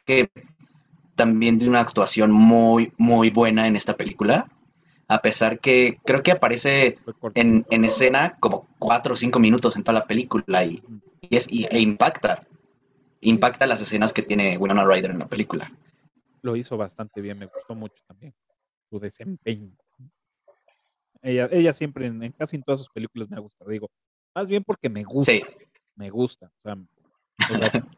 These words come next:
Speaker 2: me, me gusta desde Alien, o sea, entonces
Speaker 1: Ah, sí es cierto, ella sale en Alien,
Speaker 2: Ah,
Speaker 1: claro.
Speaker 2: y era el androide, ella era un androide.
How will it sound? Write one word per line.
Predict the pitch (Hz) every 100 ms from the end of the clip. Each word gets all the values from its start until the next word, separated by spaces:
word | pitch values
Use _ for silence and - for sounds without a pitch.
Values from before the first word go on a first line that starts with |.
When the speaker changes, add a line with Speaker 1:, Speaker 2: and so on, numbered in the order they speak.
| _
Speaker 2:
me, | 117 113
me | 123 110
gusta | 127 - 147
desde | 120 107 107
Alien, | 123 117 95 - 85
o |
sea, | 113 95 _ _ _ _ _ _ _ _ _ _ _ _ _ _ _
entonces | _ 107 107 110 110
Speaker 1:
Ah, | -
sí | -
es | 131
cierto, | 143 156 156 139 131
ella | 131
sale | 123 117
en | 117
Alien, | 113 104 95 -
Speaker 2:
Ah, | 135
Speaker 1:
claro. | 101 101
Speaker 2:
y |
era | 123 131
el | 123
androide, | 117 107 247 156 107 101 _ _ _
ella | 120 120 123
era |
un | 127 120
androide. | 107 117 131 113